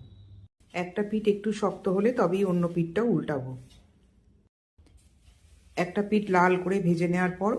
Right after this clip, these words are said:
অন্য পিঠটা উল্টে দিলাম। এটা চপের মতো লাল লাল করেই ভাজতে হবে বেগুন পোয়াগুলো। লাল লাল করে ভাজা হয়ে গেছে, এবার কড়াই থেকে তুলে নিচ্ছি প্লেটে। আরও যেগুলো বাকি আছে সেগুলো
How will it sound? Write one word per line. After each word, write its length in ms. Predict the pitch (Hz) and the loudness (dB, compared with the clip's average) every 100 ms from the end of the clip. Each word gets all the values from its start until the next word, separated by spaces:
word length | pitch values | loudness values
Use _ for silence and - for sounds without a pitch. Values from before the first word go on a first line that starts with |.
| - | 2
অন্য 140 | 170 170 | 2 2
পিঠটা 320 | 170 165 190 | 0 0 4
উল্টে 300 | 220 165 160 | 4 4 2
দিলাম। 300 | 151 139 139 135 - - - - - | 0 -4 -4 -8 -12 -20 -20 -18 -12
এটা 200 | 185 202 202 | -8 -6 -2
চপের 300 | 202 196 190 | -2 -2 -4
মতো 240 | 190 190 208 | -6 -4 0
লাল 140 | 185 165 | 0 2
লাল 120 | 170 170 | 0 -2
করেই 200 | 180 208 196 | -4 -4 0
ভাজতে 280 | 170 165 160 | -2 -2 -4
হবে 180 | 156 156 156 | -4 -4 0
বেগুন 240 | 165 160 147 | 0 0 -4
পোয়াগুলো। 420 | 147 147 143 143 143 139 - _ _ _ _ _ _ _ - | -2 -4 -4 -10 -10 -12 -20 _ _ _ _ _ _ _ -4
লাল 180 | 185 185 180 | 2 4 2
লাল 120 | 180 180 | -4 -4
করে 120 | 190 | -2
ভাজা 300 | 196 175 185 180 | 0 0 0 -2
হয়ে 160 | 175 175 | -2 -2
গেছে, 200 | 185 180 262 | -4 -2 -2
এবার 160 | 180 175 | 0 0
কড়াই 200 | 170 170 165 | 2 2 0
থেকে 140 | 170 208 220 | -2 -4 -2
তুলে 180 | 180 160 | -4 -2
নিচ্ছি 320 | 156 - - 165 | -4 -4 -8 -4
প্লেটে। 360 | 160 135 147 127 - - - - _ _ _ _ _ _ _ _ _ _ - _ - | -4 -2 -6 -10 -14 -20 -20 -20 _ _ _ _ _ _ _ _ _ _ -20 _ -10
আরও 220 | 175 180 196 | -4 -2 0
যেগুলো 340 | 196 196 190 196 | -2 -2 0 4
বাকি 320 | 180 165 170 180 | 4 2 0 0
আছে 160 | 180 202 | 2 0
সেগুলো 260 | 175 170 | 0 0